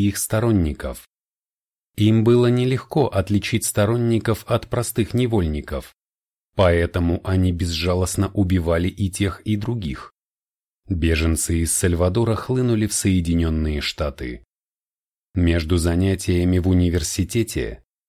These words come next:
Элизабет работала волонтёром в качестве переводчика и параюриста,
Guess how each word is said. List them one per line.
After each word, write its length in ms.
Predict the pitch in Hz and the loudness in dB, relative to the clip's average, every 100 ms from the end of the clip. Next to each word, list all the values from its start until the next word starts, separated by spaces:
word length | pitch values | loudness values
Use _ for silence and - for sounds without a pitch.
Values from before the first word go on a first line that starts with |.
| - | -2
Элизабет 680 | 98 127 120 120 113 117 | 0 2 0 0 0 0
работала 560 | 107 95 107 107 104 98 | 0 0 0 0 2 2
волонтёром 680 | 95 92 90 - 113 110 101 | 2 2 0 0 0 0 0
в 120 | - | -2
качестве 540 | 107 104 104 - 98 | -4 -2 -4 -2 -4
переводчика 800 | 90 95 87 85 98 - 110 - | 0 0 2 0 -2 -2 -2 -2
и 240 | 104 - 90 | -2 -2 -2
параюриста, 960 | - 95 98 104 113 107 - 71 64 | 0 0 0 0 -2 -4 -6 -8 -10